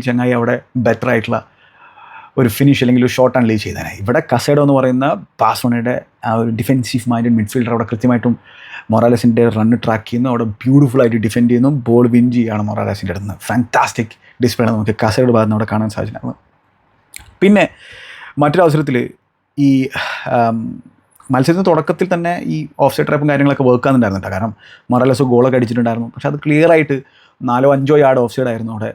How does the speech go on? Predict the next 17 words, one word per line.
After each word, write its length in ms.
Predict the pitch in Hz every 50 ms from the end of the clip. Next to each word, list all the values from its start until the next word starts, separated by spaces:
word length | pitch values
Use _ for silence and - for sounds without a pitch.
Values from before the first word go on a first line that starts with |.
| - 117 113
മൊറാലസിൻ്റെ 400 | 113 110 110 113 107 117 113 107
കാര്യം. 200 | 107 101 101 104 107
അവിടെ 100 | 113 127 123
രണ്ടുപേരും 440 | 117 135 151 170 220 208 185 170 156
ഓഫ് 80 | 135 -
സൈഡ് 120 | - 113 113
ആയിരുന്നു 200 | 110 110 104 107 120 _ _ _ _ _ _ -
ആ 80 | 107 110 117
ഒരു 80 | 110 107
മൂവിൽ. 160 | 104 101 104 110
അപ്പോൾ 120 | 127 147
ആ 20 | 156 165
രീതിയിൽ 200 | 185 185 196 208 - - -
ഓഫ് 80 | 156 151
സൈഡ് 120 | - 175 170
ട്രാപ്പൊക്കെ 260 | 170 170 175 170 175 165
തുടക്കത്തിലൊക്കെ 420 | 160 151 147 156 165 170 170 170